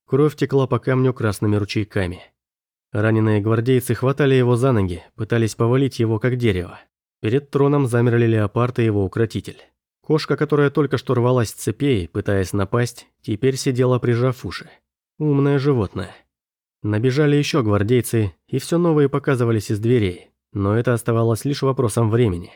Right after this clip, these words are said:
У Марка времени было достаточно, чтобы добиться своей цели. У них нет. Он мог убить калифа, прежде чем они бы его остановили. Я поднялся на три ступени, осторожно ступая в крови, и выхватил из-под одежды пистолет. Приставил дуло к его бледному черепу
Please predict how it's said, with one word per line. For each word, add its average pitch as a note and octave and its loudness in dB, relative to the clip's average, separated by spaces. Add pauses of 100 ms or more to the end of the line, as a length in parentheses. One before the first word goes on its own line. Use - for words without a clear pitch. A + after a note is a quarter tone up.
(420)
У B2+ 0
Марка D#3 0
времени D3 2
было C3+ 2
достаточно, B2 -2
чтобы G2 0
добиться G2 0
своей G2+ 0
цели. F#2 -4 (440)
У C#3 2
них C#3 0
нет. F#2+ -4 (320)
Он D3 2
мог D3 2
убить C#3+ 0
калифа, C#3 0
прежде C#3+ 0
чем G#2 0
они G2+ 2
бы G2 2
его F#2+ 2
остановили. G2 0 (680)
Я A2+ 0
поднялся D3 0
на B2 2
три A2+ -2
ступени, A#2+ 0
осторожно C#3 0
ступая A2 0
в - -14
крови, G#2+ 0 (200)
и A#2 -2
выхватил D#3+ -2
из-под C#3+ -2
одежды G2 0
пистолет. F#2 -4 (320)
Приставил C3 0
дуло A#2+ 2
к - -10
его A2 2
бледному F#2+ 2
черепу G#2+ 0